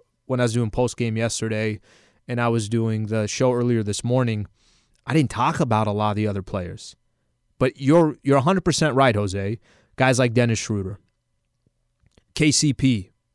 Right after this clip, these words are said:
Kyle Kuzma didn't score yesterday. Kuzma only took two shots. So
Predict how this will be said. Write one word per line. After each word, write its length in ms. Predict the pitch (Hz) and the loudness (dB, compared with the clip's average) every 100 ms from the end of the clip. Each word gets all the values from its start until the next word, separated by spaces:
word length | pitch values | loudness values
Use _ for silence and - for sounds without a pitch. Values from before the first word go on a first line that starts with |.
| _ - | _ 0
Kyle 220 | 180 185 | 2 4
Kuzma 280 | 190 170 165 | 4 4 4
didn't 220 | 147 117 | 4 2
score 260 | - 170 | 2 4
yesterday. 600 | 160 107 - - 95 - _ _ - | 6 4 -2 -10 -14 -16 _ _ 0
Kuzma 380 | 175 185 160 120 _ _ _ _ - | 2 4 2 0 _ _ _ _ 0
only 160 | 170 | 2
took 220 | 175 165 - | 4 2 2
two 180 | 180 | 2
shots. 640 | 160 - 196 147 - - - _ _ _ - _ _ _ | 2 2 0 0 -6 -12 -14 _ _ _ -20 _ _ _
So 440 | - 170 156 156 | -2 4 6 4